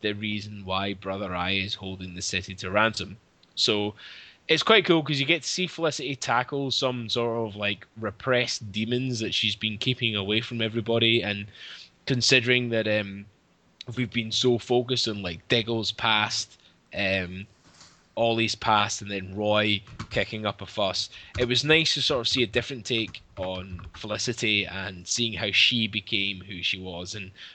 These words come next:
we got to witness the sort of, like, um, uh, the film with, um, uh, Keanu Reeves, not Matrix,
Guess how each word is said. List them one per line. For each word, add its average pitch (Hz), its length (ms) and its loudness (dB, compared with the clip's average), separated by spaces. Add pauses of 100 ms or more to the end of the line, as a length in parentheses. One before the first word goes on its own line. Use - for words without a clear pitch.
we 104 120 -2
got 95 240 0
to 107 100 -4
witness 101 440 0
the 104 80 -4
sort 95 260 -2 (120)
of, 98 60 -14
like, 101 340 2
um, 101 480 0 (380)
uh, 120 320 8 (840)
the 135 180 2
film 151 360 6
with, 143 300 4
um, 113 480 4 (680)
uh, 104 280 -8
Keanu 127 500 4
Reeves, 113 380 -2
not 127 260 -2
Matrix, - 760 -4